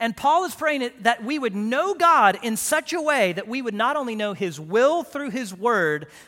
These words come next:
but that we would also have his wisdom for our life.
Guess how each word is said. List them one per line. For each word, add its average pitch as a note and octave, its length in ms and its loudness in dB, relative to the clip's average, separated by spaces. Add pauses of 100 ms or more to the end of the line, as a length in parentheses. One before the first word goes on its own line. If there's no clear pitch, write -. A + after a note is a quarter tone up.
but F3+ 100 -10
that G3 100 -8
we F#3+ 120 -6
would F3 120 -8
also G3 400 0
have E3+ 360 -2
his D3 260 -12
wisdom E3 520 -8
for C#3+ 380 -12
our C3 220 -8
life. G#2 540 -10